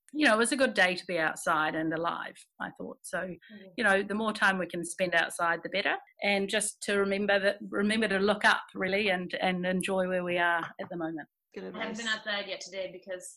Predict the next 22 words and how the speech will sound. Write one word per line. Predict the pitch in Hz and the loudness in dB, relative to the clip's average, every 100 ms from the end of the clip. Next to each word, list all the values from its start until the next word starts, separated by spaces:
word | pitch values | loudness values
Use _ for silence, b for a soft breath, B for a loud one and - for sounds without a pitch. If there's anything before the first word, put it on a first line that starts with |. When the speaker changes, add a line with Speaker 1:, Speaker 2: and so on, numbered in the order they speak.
| _ 202 | _ -12
Speaker 2:
hashtag | 190 - 185 175 - - | -10 -8 -10 -10 -16 -18
distance | 190 185 175 | -16 -16 -12
learning, | 180 175 175 175 185 | -12 -10 -14 -12 -6
but | 175 | -4
I | 175 | -2
will. | 180 175 156 151 _ _ _ - | -2 -4 -4 -8 _ _ _ -4
I | |
Speaker 3:
Yes. | 202 214 | -4 0
Speaker 2:
will | 226 | 0
go | 214 208 208 | 2 2 4
outside. | 185 - 254 247 - | 4 2 2 2 4
<laughs> | 349 330 - | 0 0 4
You | 339 | 4
have | 302 | 4
inspired | 269 269 - 202 214 202 185 | 0 -2 2 2 2 -2 -6
me | 180 | -4
now. | 170 165 247 269 | -2 -2 0 0
How | 285 | 2
about | 302 294 | 2 0
you, | 277 | -2
Miss | 226 233 | -2 -4
Bit? | 196 202 | 0 0